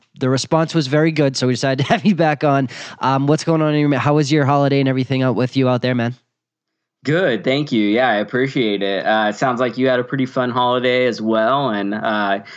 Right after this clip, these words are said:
Speaker 2: you know, a lot of guys at some of the other podcasts that you do. I loved hearing the recaps. Um,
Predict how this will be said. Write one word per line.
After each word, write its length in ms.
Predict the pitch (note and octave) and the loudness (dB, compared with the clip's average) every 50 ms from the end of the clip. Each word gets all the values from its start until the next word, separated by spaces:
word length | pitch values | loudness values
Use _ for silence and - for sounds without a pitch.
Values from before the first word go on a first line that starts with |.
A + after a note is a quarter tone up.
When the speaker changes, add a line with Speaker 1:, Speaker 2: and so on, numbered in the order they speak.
| - - | -18 -10
Speaker 2:
you 80 | - A#2+ | -6 -4
know, 160 | A#2+ A2+ A2 | -2 0 0
a 40 | G#2 | 0
lot 200 | G#2 G#2+ A#2+ D3+ | 0 -2 -2 -2
of 80 | D#3+ | -4
guys 300 | A#2 A2 G#2 G2+ G2 A2 | -4 -2 -4 -4 -4 -6
at 80 | A2 G2+ | -8 -6
some 180 | - B2+ A2+ | -4 -4 -2
of 60 | A2+ G#2+ | -2 0
the 100 | A2 A2 | 0 0
other 160 | G#2+ A2 G#2+ | 0 -2 -2
podcasts 520 | G#2+ B2 A2+ A2+ G#2+ - A#2+ A#2 A2+ - | -2 -2 -4 -4 -4 -4 -4 -4 -4 -4
that 100 | - A2+ | -4 -2
you 140 | A2 G#2+ G#2+ | -2 -2 0
do. 200 | G2+ A2 G#2 G2+ | 0 0 0 0
I 80 | G2 G2+ | 0 -2
loved 280 | G#2 A2 A#2 A#2 A2 | 0 0 -2 -2 -2
hearing 260 | A#2+ A#2+ A#2 A2+ A2+ | -2 -2 -2 0 -2
the 80 | A2 G#2+ | -2 -2
recaps. 720 | G2+ G2 G#2+ A2+ G#2+ - A2+ A2 G#2 G2 G2 G2 - - A2+ | -2 0 0 0 0 0 -2 -2 0 -2 -2 -4 -4 -4 -2
Um, 280 | G2+ F#2+ F#2+ G2 G2 | -2 -2 -2 -6 -8